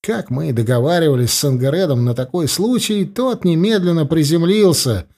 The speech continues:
открыл портал и исчез в нём вместе с Виверной, не вступая в бой с летающей охраной дракона. Я же, вызвав террора, ввинтился на нём в небо в надежде, что всё же удастся проследить за драконом.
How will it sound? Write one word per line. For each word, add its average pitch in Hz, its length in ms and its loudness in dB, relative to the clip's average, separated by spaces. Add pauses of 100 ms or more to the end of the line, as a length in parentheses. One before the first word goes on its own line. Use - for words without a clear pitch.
(320)
открыл 175 480 0
портал 160 600 2
и 147 120 4
исчез 202 420 0
в 190 60 0
нём 175 240 2
вместе 175 400 0
с - 100 -4
Виверной, 147 560 4
не 127 120 2
вступая 143 520 0
в 117 120 0
бой 170 260 2
с - 100 -4
летающей 135 600 0
охраной 131 420 0
дракона. 120 680 -2 (880)
Я 214 340 0
же, 226 180 0
вызвав 208 420 0
террора, 196 600 2
ввинтился 170 760 0
на 151 140 0
нём 151 260 2
в 117 100 -2
небо 202 320 2
в 143 100 0
надежде, 165 640 0
что - 200 -6
всё 165 220 -4
же 156 100 0
удастся 143 460 -2
проследить 120 680 -2
за 120 140 0
драконом. 120 680 -2